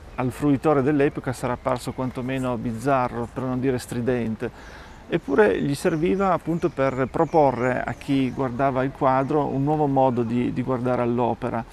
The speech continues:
eh, costringendolo in qualche modo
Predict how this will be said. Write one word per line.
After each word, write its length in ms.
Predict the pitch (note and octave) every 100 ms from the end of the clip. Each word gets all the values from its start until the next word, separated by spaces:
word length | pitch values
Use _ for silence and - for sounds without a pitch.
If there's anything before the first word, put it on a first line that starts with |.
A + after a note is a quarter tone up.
| - - - -
eh, 320 | - C3 C3 C3
costringendolo 720 | D#3 - F#3+ D3+ D#3 D#3+ D3
in 100 | B2+
qualche 300 | C3+ - D#3+
modo 520 | C#3+ D3+ D3 E3